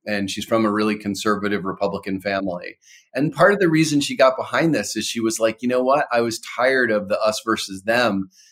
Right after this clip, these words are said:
and I wanted to get behind an issue where I can say, 'You know, this really truly isn't about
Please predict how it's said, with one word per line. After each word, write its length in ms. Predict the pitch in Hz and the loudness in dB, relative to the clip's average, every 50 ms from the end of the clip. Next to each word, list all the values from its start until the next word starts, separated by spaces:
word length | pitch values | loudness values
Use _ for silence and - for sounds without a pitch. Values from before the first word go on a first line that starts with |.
| _ _ _ | _ _ _
and 80 | - 107 | -6 -2
I 80 | 104 101 | -2 0
wanted 280 | 104 113 123 131 123 | 2 4 4 4 4
to 60 | 117 | 2
get 220 | 107 95 113 113 - | 2 2 0 0 -2
behind 340 | - 92 101 104 107 104 98 | -4 -4 -2 0 0 0 0
an 120 | 98 101 | -2 -2
issue 360 | 113 120 117 - 123 113 98 | -2 -2 -2 -2 -2 -2 -2
where 180 | 92 98 101 98 | 0 2 4 4
I 100 | 101 101 | 4 2
can 180 | - 110 107 | 2 -2 -6
say, 200 | 101 - - 113 | -4 -4 -2 -2
'You 160 | 110 104 110 113 | -2 0 0 0
know, 220 | 123 131 131 135 | 2 2 0 0
this 280 | 123 123 117 - - _ _ 104 101 95 | -2 -4 -6 -8 -10 _ _ -18 -10 -4
really 260 | 113 131 135 135 123 110 | -2 0 0 0 0 -2
truly 380 | - - - 123 127 120 113 | -4 -6 -4 -4 0 0 0
isn't 260 | 104 101 98 107 101 | 0 0 -2 -2 -4
about 380 | 98 92 90 90 90 92 90 92 | -4 -4 0 2 2 2 2 0